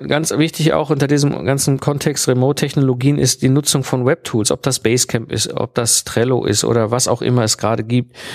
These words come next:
Nutzt diese Werkzeuge. Nicht alles ist heute in der Situation, dass wir da geheime Entwicklungswissen drüber schieben wollen. Da muss jeder auch sehr, äh, mit, mit, äh, ja, einer guten kritischen Sicht drauf schauen. Aber es gibt schon viele Dinge, wo ich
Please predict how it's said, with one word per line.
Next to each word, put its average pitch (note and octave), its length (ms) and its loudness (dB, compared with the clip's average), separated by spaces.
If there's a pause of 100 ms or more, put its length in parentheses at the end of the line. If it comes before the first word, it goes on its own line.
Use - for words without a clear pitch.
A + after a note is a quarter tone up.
(420)
Nutzt E3 300 2
diese C#3+ 220 4
Werkzeuge. - 540 -2 (100)
Nicht B2 220 0
alles F3 280 0
ist D3 220 0
heute D3+ 260 0
in - 60 -2
der B2+ 100 4
Situation, C3 540 0
dass B2 180 0
wir B2 80 4
da A2+ 140 2
geheime G#2+ 380 -2
Entwicklungswissen E3+ 1080 0 (300)
drüber D3+ 240 2
schieben E3 500 2 (400)
wollen. D3 340 2
Da C#3+ 60 0
muss B2 240 2
jeder B2+ 300 2
auch - 160 -2
sehr, A2+ 440 2
äh, A#2 120 -4 (120)
mit, - 300 -2
mit, - 420 -6
äh, - 280 -2 (180)
ja, F#2 160 0
einer G2 240 -4
guten - 640 -8
kritischen A#2 480 0
Sicht C3 280 -2
drauf D#3 240 -2
schauen. E3 340 2 (320)
Aber B2 220 0
es A#2+ 100 0
gibt C3+ 160 -2
schon G#2+ 180 0
viele D#3+ 680 0
Dinge, C#3 500 0
wo B2+ 140 2
ich - 240 -4